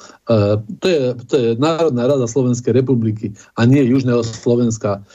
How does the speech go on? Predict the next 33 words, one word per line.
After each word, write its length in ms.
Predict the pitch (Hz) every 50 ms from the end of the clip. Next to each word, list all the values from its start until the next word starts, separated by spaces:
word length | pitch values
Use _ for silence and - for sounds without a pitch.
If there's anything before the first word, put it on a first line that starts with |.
| - _ _ _ _ -
E, 160 | 113 107 110
to 160 | 107 165 160
sa 160 | - 123 113 117
môže 240 | 131 135 127 123
naozaj 320 | 120 117 120 117 113 113 117
angažovať 460 | 120 123 120 117 110 123 113 113 113
vo 160 | 110 127 135 131
Vúcke, 480 | 127 123 - - - 139 147 139 143 - _ _ _ - - _ _ _ _
ale, 480 | - 131 123 127 131 131 123 113 120 - - _ -
ale 240 | - 127 131 131
keď 400 | 131 - 135 123 123 - - - _ _ - -
takýto 320 | 135 135 - 131 127 120
politik 560 | 113 - 151 160 180 - - 135 110 110 - - -
vyjadrí 720 | 160 131 117 123 135 135 131 120 113 123 117 117 117 113 113 _ _ _ _ _ _ _ _ _ -
takýto 320 | 131 123 127 - 139 - 131
názor, 480 | 123 127 131 127 117 117 127 120 113
tak, 320 | 110 - 120 113 110 110 -
e, 320 | 117 110 110 107 104 107 - - _ _ _ _ _ _ _ _ _ _ -
by 160 | 123 143 147
mali 240 | 143 151 151 156 143
byť 120 | 143 131 139
naozaj 320 | 156 170 156 135 139 127 135 135 - 160 160
všetci, 360 | 147 131 - 185 190 - - 151 143 127
všetkým 380 | 131 - 190 196 196 - 151 135
naskočiť 480 | 143 147 143 147 - 143 135 135 120
husia 320 | 110 110 120 - 147 131 117
koža 320 | 120 147 139 135 160 160
a 80 | 127 123
dávať 340 | 127 147 156 151 143 -
si 60 | - 147
obrovský 400 | 170 180 185 156 135 - - 117
pozor, 320 | 104 139 143 139 143 135
lebo 400 | 127 123 120 117 120 120 113